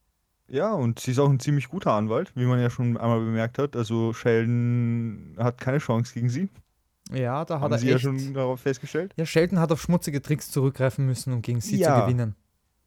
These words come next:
Speaker 2: Weil er hat
Speaker 1: Ja,
Speaker 2: gewonnen.
Speaker 1: genau.
Speaker 2: Sheldon hat gewonnen. Aber
Speaker 1: Ja, Sheldon
Speaker 2: schmutzig.
Speaker 1: gewinnt immer.
Speaker 2: Mhm.
Speaker 1: Ja.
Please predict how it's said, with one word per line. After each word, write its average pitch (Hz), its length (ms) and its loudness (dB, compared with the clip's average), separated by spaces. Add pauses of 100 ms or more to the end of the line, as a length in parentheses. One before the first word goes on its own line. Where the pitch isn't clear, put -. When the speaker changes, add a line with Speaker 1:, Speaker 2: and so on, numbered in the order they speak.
(240)
Speaker 2:
Weil 131 120 2
er 151 80 0
hat 196 140 4
Speaker 1:
Ja, - 40 -10
Speaker 2:
gewonnen. 127 320 4
Speaker 1:
genau. 107 260 0
Speaker 2:
Sheldon 123 400 0
hat 151 160 0
gewonnen. 214 380 2 (400)
Aber 113 480 0
Speaker 1:
Ja, 110 60 -6
Sheldon 156 280 6
Speaker 2:
schmutzig. 113 180 6
Speaker 1:
gewinnt 110 100 4
immer. 92 140 -2 (420)
Speaker 2:
Mhm. 135 280 -4 (480)
Speaker 1:
Ja. 117 160 -4